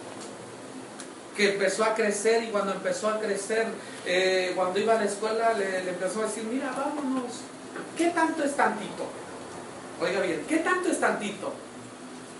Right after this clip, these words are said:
Y cuando él oyó esto, "Bueno, pues siempre vengo, le echo ganas, pues ¿qué tanto es tantito? Pues vamos".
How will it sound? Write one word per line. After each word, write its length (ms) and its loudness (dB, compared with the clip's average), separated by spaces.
Y 60 -4
cuando 300 0
él 100 2
oyó 300 2
esto, 380 2
"Bueno, 220 0
pues 140 -2
siempre 560 2
vengo, 340 4
le 100 4
echo 220 0
ganas, 360 4
pues 140 -2
¿qué 140 0
tanto 260 -2
es 80 -2
tantito? 400 -2
Pues 280 -4
vamos". 640 -2